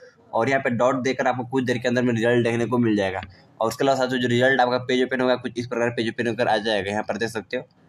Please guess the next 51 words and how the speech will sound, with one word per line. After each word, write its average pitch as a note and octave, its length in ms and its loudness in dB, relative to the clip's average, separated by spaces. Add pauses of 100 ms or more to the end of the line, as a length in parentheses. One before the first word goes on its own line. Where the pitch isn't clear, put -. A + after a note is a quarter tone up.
(340)
कुछ - 120 -12
इस A#2+ 120 -4
प्रकार A#2 280 -4
से A#2+ 120 -8
पेज A#2+ 220 -2
ओपन A#2+ 180 -2
होकर A#2 200 0
आपको A2+ 200 0
मिल A2+ 200 2
जाएगा। G2 220 0
यहाँ G2+ 180 -2
पर F2+ 260 -8 (260)
अपना A2 180 0
घर G#2+ 220 0
बैठे B2 200 0
अपने A#2+ 140 0
फ़ोन A#2+ 240 -2
से A#2+ 80 -2
ही A2 60 2
चेक G#2+ 220 -4
कर F#2+ 120 -4
लेना। F#2 180 -4 (280)
लेकिन A#2+ 300 2
एक C#3+ 160 0
और C#3 140 2
न्यू C#3+ 160 2
अपडेट B2+ 220 -2
अलर्ट B2 320 2
रहने B2+ 240 0
के B2 40 0
लिए B2 100 0
आपको A#2+ 180 -2
जानकारी A2+ 340 0
दे B2 120 0
सकता B2 260 -4
हूँ A#2+ 260 -2
कि A#2 120 -2
देखिए, B2+ 240 0
बहुत A2+ 260 2
बच्चे B2 240 -2
लगातार A#2 440 2
कमेंट A2+ 300 0
करते G#2+ 300 -4
कि A2+ 120 -4
रिजल्ट A2+ 320 2
आ A2+ 80 4
गया A#2 160 0
क्या, A2 120 -2
रिजल्ट A2 280 0
आ A2+ 40 2
गया। G#2 160 -2